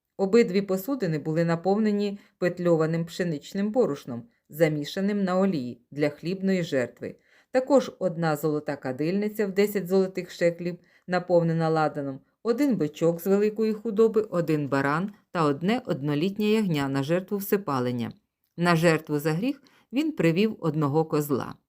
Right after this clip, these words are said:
а на мирну жертву два бика, п'ять баранів, п'ять козлів і п'ять однолітніх ягнят.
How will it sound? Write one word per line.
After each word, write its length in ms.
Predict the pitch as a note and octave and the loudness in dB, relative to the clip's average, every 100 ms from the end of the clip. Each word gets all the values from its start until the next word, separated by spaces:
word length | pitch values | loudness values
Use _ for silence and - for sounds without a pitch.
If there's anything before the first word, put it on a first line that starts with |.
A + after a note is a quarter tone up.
| _ _ | _ _
а 100 | D3 | -4
на 140 | D#3 E3 | -2 0
мирну 400 | A#3+ D4+ F#3+ C#3+ | 2 2 2 0
жертву 540 | C#3+ B2 - B2 A#2 - _ - | 0 -2 -2 -6 -8 -10 _ -10
два 280 | E3 B3+ D4 | -2 2 2
бика, 560 | D#3 C#3 - B2+ E3 - | 2 0 -2 -4 -4 -6
п'ять 300 | F3+ G#3+ G3 | 0 0 0
баранів, 600 | D3+ C3 C3 C3 G3 G3+ | -2 -2 -2 -4 -4 -2
п'ять 300 | G#3 G#3 G3+ | 0 0 -2
козлів 520 | C#3+ C3+ C#3 G#3 A#3+ - _ - | -4 -2 0 0 -2 -8 _ -6
і 100 | G3+ | -6
п'ять 400 | G#3 C4+ C#4+ - | 0 0 0 -2
однолітніх 800 | F#3 E3+ E3 E3 F3 F3+ E3 E3 | -2 0 2 2 0 -4 -8 -4
ягнят. 460 | D#3+ D3+ D3 A#2+ | -2 0 -2 -4